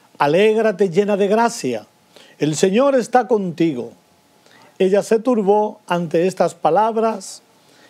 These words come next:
y se preguntaba qué saludo era aquel.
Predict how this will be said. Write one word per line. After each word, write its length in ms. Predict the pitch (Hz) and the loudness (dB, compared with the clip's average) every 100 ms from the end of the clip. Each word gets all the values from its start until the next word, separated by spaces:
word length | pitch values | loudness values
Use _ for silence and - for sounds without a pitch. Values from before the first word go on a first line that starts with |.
| _ | _
y 120 | 180 | -4
se 160 | 160 170 | 0 0
preguntaba 1000 | 147 240 208 165 151 185 185 175 175 165 - _ - | 2 0 0 -6 -2 -2 0 -2 -4 -8 -16 _ -6
qué 160 | 214 | -4
saludo 720 | 214 170 156 156 143 143 143 - | -2 -2 -2 0 0 -2 -4 -6
era 340 | - 156 151 135 | -2 0 0 -2
aquel. 400 | - 175 127 | -2 -2 -4